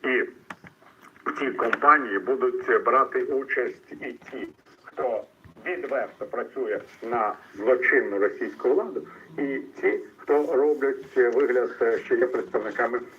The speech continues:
опозиції до цієї влади. Все, як любить Ф С Б.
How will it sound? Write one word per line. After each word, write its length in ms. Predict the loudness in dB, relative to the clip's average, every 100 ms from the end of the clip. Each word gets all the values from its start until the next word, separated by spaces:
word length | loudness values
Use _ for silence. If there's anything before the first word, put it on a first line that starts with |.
| -4
опозиції 960 | -2 2 0 0 -4 -6 -8 -4 -4 -4
до 220 | 0 0
цієї 420 | 2 0 2 2 2
влади. 320 | 0 -6 -14 -14
Все, 300 | 0 2 2 -6 -2
як 180 | -2 -2 -6
любить 360 | -4 -2 -2 -4 -10 _ -8
Ф 160 | -2
С 60 | -2
Б. 200 | -4 -10